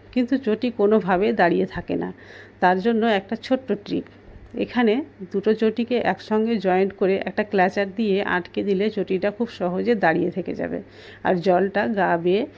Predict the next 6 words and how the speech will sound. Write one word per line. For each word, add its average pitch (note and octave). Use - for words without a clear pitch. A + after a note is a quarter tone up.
নিচে F#3
বেরিয়ে F#3
আসবে। -
আজকের C4+
ট্রিকগুলো A3+
যদি B3